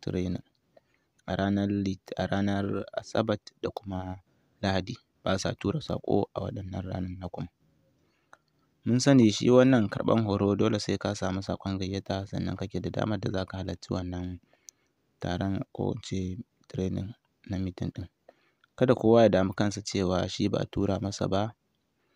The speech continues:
Idan har ka ga sunanka a cikin wannan jerin sunayen, ko, ko ba ga sunanka ba, to idan har ka shigar da bayananka daidai, to ka zauna cikin shiri. A kowane lokaci za a iya tura maka saƙon gayyata wanda za ka je ka gabatar da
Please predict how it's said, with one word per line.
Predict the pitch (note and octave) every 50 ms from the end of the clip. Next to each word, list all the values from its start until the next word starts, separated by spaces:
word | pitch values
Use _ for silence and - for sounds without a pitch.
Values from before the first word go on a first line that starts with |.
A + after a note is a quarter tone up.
| _ _ _ _
Idan | - - - A2+ A#2+ A#2
har | B2 B2 A#2+
ka | - A#2+ A#2+
ga | A#2 A2+ A#2+ -
sunanka | - B2 A#2 B2 B2+ B2 - -
a | G2+
cikin | - - - - A2 A2 G#2+
wannan | G2+ G2+ G2 F#2+ F#2+ G2
jerin | G2 G#2+ G#2+ G#2+ G#2 G2
sunayen, | G2 - - A2 G#2 G2+ G2 G2+ G#2 A2
ko, | - - G#2
ko | - - G#2
ba | G#2 G2+ F#2 F2+
ga | G2
sunanka | G2 - - G#2 G#2 G#2 G2 -
ba, | G2+ G2 G2+ G#2 - _ _ _ _ _ _ _ _ _ -
to | -
idan | - - G2 G#2 A2 A2 A#2
har | B2 A#2 -
ka | - A#2+ A#2
shigar | - A#2 A2+ A#2 A2+
da | G#2+
bayananka | F#2 F#2+ F#2+ F#2+ G2 G#2 G#2 -
daidai, | F#2 F#2+ G2+ G2+ G#2+ G#2 A2 - _ _ _ _ -
to | - F#2
ka | - - F#2
zauna | G2+ G#2+ G2+ F#2+ F#2+
cikin | - - - G#2 G2+
shiri. | G#2 - A#2 A2+ A2 A2 A2+ A#2 - _ _ _ _ _ _ _ -
A | - -
kowane | - C3 C3+ A#2 G#2 G2+
lokaci | G#2 G#2 - - - - -
za | A2
a | - -
iya | G2
tura | G2 - G2+ G2+ G2 F#2 F#2+
maka | G2+ G2+ - G2 -
saƙon | - - - A2+ A2 A2
gayyata | G#2+ G2 G2 G#2 A2 G#2+ - G#2 G#2 G#2+ _ _ _ _ _ -
wanda | F#2+ F#2+ F#2+ F#2 F#2
za | G2
ka | F#2 -
je | F2+ F2+ F#2
ka | F2+ - F#2
gabatar | F2+ F2+ - F#2 F#2+ - - F#2+
da | F#2+ F#2+ - F#2+ F#2+